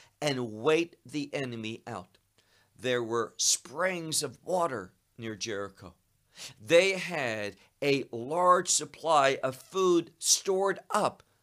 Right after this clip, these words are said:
according to the commentators. They were used to their city being laid siege,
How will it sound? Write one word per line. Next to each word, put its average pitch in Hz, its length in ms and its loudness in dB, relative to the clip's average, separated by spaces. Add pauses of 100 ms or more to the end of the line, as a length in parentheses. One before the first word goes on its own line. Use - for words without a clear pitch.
according 151 540 -6
to 170 120 -6
the 165 100 -6
commentators. 165 840 -4 (240)
They 180 260 2
were 196 180 2
used 214 460 0
to 107 320 -6 (240)
their 143 160 -2
city 139 640 -2
being 147 240 -6
laid 151 480 0
siege, 160 580 -2